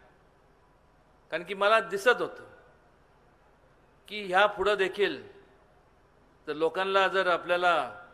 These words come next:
संपूर्ण लोकांना न्याय द्यायचा असेल, तर दोन पर्याय होते. एक तर राजीनामा द्या, गप घरी बसा.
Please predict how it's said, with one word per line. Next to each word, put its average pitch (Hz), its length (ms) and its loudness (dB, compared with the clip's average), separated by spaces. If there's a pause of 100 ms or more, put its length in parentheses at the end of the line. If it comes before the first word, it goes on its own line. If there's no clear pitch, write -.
(640)
संपूर्ण 160 340 -8
लोकांना 160 460 -4
न्याय 151 300 -2
द्यायचा 151 320 -4
असेल, 156 500 -6 (580)
तर 151 80 -6
दोन 170 400 -2
पर्याय 147 500 -6
होते. 131 280 -8 (640)
एक 175 400 -6 (1300)
तर 135 60 -10
राजीनामा 143 460 -2
द्या, 160 220 -2 (880)
गप 127 180 -8
घरी 143 200 -4
बसा. 156 300 -4